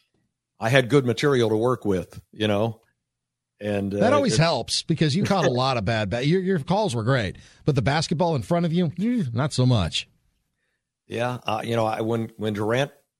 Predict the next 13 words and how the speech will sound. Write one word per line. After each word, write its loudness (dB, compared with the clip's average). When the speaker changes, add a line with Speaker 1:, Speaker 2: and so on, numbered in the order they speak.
Speaker 1:
launched -4
that -2
shot, 0
like -2
everybody 0
else, -2
I -2
thought -4
it -4
was -6
a -2
three-pointer, -2
and, -6